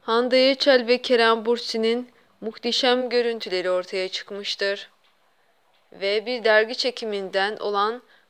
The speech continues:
muhteşem kareler, pozlar yine her zamanki gibi göz kamaştırmayı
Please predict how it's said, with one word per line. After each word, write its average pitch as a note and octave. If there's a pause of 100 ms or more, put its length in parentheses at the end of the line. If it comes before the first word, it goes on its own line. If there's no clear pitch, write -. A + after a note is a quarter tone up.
muhteşem B3
kareler, G#3 (340)
pozlar G3 (320)
yine B3+
her G#3
zamanki F#3+
gibi A3+ (400)
göz B3+
kamaştırmayı G3+